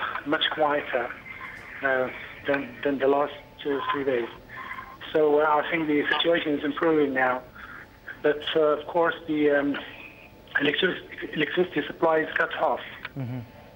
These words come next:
Speaker 1: Uh, also, the water supply. No water, no electricity. And, um, of course, the food as well. Um, I mean, people have, um, have bought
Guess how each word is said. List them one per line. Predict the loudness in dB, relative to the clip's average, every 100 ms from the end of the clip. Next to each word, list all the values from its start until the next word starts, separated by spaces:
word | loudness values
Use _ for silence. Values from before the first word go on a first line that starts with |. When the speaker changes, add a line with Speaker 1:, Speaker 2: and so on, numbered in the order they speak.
| -4
Speaker 1:
Uh, | 0 4
also, | 2 2 2
the | 4
water | 2 0 -2
supply. | -2 2 2 2 -2 -10 -14 -16 -20 -20 -20 -20 -20 -6
No | 0 2
water, | 4 2 4 2
no | 4
electricity. | 2 2 -2 -2 -4 -4 -4 -4 -4 -2 -4 -6 -10 -10 -6 -4 -2 -4 -2 0
And, | 2 2 0
um, | 2 4 4 4
of | 0 -4 -4 -4 0
course, | 2 2 -2 -6
the | -6 -6 -10 -14 -16 -16 -8 0
food | 2 4
as | 4
well. | 4 4 2 0 0
Um, | 0 0 -2 -8 -20 -20 -20 -20 -20 -20 -10 -4
I | 0 2
mean, | 0 0
people | 0 2 2 2
have, | 2 2
um, | 4 4 2 -2 -12 -12 -10 -4 -2
have | -2 0
bought | 0 0